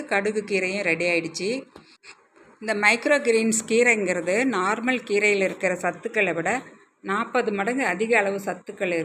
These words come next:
கொண்டதுங்க. இது வந்து கடுகு கீரையில விட்டமின் ஏ, கே, சி எல்லாம் அதிக அளவு இருக்கு. கொலஸ்ட்ரால் இருக்கிறவங்களுக்கு இது ரொம்ப நல்ல வைத்தியம்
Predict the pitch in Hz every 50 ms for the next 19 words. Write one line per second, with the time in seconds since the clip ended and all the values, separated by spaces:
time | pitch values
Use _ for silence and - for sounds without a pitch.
0 | 165 - - 185 175 175 175 160 170 165 170 170 190 233 277 302 - _ _ _
1 | _ _ _ _ _ _ _ 226 226 226 214 214 226 247 277 247 - 214 220 233
2 | 254 262 254 262 233 214 208 202 202 214 233 220 208 202 - 233 220 226 226 220
3 | 220 214 202 202 202 208 220 233 233 240 233 233 233 226 214 214 220 220 226 226
4 | 226 226 - 233 233 233 220 202 196 220 220 208 185 180 208 220 226 214 190 185
5 | 175 175 170 165 160 - - 185 214 254 285 - - _ _ _ _ _ _ _
6 | _ _ _ _ - 208 214 240 233 - - 262 254 240 226 208 202 202 - 208
7 | 202 196 190 190 190 190 240 226 208 196 185 185 196 202 220 214 202 180 180 185
8 | 196 214 220 202 185 185 190 180 196 196 196 185